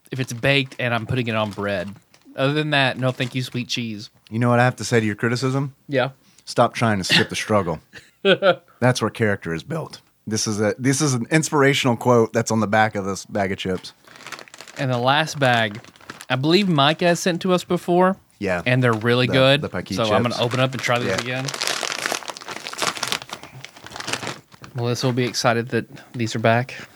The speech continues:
Speaker 2: Yeah, these are good.
Speaker 1: It's been a long time.
Speaker 2: I want their five dollar super spicy chip.
Speaker 1: Yes.
Speaker 2: But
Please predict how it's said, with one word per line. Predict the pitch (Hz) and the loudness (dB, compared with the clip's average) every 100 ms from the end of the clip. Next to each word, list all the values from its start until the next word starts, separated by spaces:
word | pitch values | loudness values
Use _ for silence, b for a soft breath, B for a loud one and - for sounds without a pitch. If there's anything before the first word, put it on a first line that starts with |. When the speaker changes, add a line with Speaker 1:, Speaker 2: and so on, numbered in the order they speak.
| - | -4
Speaker 2:
Yeah, | 92 104 | 2 6
these | 117 113 | 6 6
are | |
good. | 95 95 85 - | 6 6 6 0
Speaker 1:
It's | 113 | -10
been | - 208 | -2 -2
a | |
long | 127 139 143 | 0 0 0
time. | 120 139 117 110 | 0 0 0 2
Speaker 2:
I | |
want | 151 202 | 4 4
their | 180 135 | 2 0
five | - 135 131 117 | 2 4 4 4
dollar | 120 113 107 98 87 _ - | 4 4 4 0 -4 _ -4
super | 135 117 | 0 0
spicy | 104 90 85 76 | 0 0 0 -2
chip. | - 73 57 B B B B | -4 -4 -4 B B B B
Speaker 1:
Yes. | - - - - - | -8 -8 -8 -10 -2
Speaker 2:
But | 95 | 0